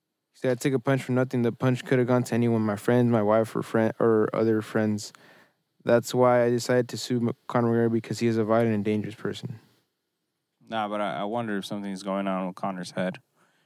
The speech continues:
Speaker 2: where he's probably, like, there's gaps or he's forgetting something.
Speaker 1: Nah.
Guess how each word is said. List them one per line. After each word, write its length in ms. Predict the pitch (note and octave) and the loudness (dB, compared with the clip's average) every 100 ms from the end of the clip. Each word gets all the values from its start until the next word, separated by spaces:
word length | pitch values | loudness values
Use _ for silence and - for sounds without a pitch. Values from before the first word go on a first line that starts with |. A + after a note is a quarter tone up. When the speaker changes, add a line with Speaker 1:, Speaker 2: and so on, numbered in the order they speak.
| _ _ | _ _
Speaker 2:
where 120 | F#2+ | -2
he's 260 | F#2+ F#2+ F#2 - | 0 0 -4 -6
probably, 320 | - G2 F#2+ F#2+ | 2 4 4 0
like, 180 | F2+ - _ _ _ _ - | -2 -6 _ _ _ _ -2
there's 200 | G2 - | -2 0
gaps 460 | G#2 F#2+ F#2+ - | 2 2 0 -4
or 100 | F#2 | -6
he's 140 | G2 F#2 | -6 -6
forgetting 460 | F#2+ F#2+ F#2 F2+ | -6 -4 -4 -6
something. 500 | - F#2 - F#2+ F#2+ | -8 -8 -6 -6 -4
Speaker 1:
Nah. 120 | - | -4